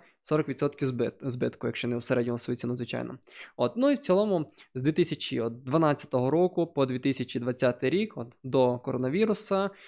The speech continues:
золото не росло. Так як, знову ж таки, золото, срібло, там, чи інші якісь, е, ключові метали — це захисні інструменти, які не предназначені для того, щоб створити якийсь значний капітал,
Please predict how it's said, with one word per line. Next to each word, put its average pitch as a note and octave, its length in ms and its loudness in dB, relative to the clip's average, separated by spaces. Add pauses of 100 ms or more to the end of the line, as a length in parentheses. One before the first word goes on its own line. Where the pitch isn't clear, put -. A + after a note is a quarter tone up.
(160)
золото F3+ 500 4
не D3+ 120 4
росло. B2 460 0
Так D#3 220 2
як, C3 100 -4
знову C3 240 2
ж A#2+ 60 -14
таки, B2 280 -8
золото, E3 600 4
срібло, D3+ 500 2
там, B2+ 340 -4
чи C#3+ 120 -2
інші B2+ 200 0
якісь, A#2+ 320 -6 (400)
е, B2 120 -6
ключові C3 360 -2
метали — F#3 480 2
це A#2 260 -2
захисні D#3 540 0
інструменти, D#3 760 -2 (280)
які D3+ 220 0
не D3+ 120 4
предназначені E3+ 600 2
для B2+ 100 2
того, B2+ 280 2
щоб - 280 -4 (280)
створити C3 460 2
якийсь A#2+ 280 -2
значний C3 420 2
капітал, G#3 540 0